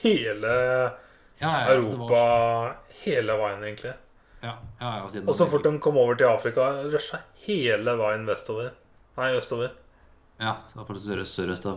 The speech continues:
Speaker 2: for å komme seg opp til ferja, det var, det var det viktigste.
Speaker 1: Og når den sandstormen kom, bare kjørte gjennom, du så ingenting, og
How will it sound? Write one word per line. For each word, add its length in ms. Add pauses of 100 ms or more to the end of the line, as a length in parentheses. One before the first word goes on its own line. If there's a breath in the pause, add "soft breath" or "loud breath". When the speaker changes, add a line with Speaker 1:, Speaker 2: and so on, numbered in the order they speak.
Speaker 2:
for 120
å 20
komme 180
seg 140
opp 80
til 200
ferja, 260
det 80
var, 100
det 140
var 80
det 120
viktigste. 380 (400 soft breath)
Speaker 1:
Og 100
når 80
den 160
sandstormen 680
kom, 140
bare 120
kjørte 480
gjennom, 140
du 100
så 220
ingenting, 680
og 580